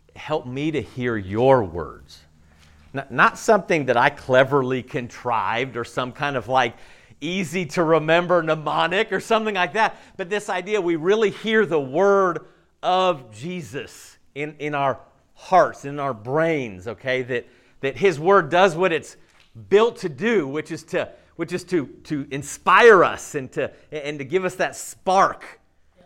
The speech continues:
to go out and not just live lives that are just these dreary,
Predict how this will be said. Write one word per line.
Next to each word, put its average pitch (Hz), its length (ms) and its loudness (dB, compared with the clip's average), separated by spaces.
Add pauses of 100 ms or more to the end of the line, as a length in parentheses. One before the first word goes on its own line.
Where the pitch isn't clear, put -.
(160)
to 160 80 -6
go 185 240 0
out 180 180 2
and 156 100 -6
not 185 220 -2
just 202 240 -6
live 196 500 -2
lives 180 680 -2 (260)
that 180 160 -4
are 180 100 0
just 190 320 -6
these 185 220 -8
dreary, 196 920 2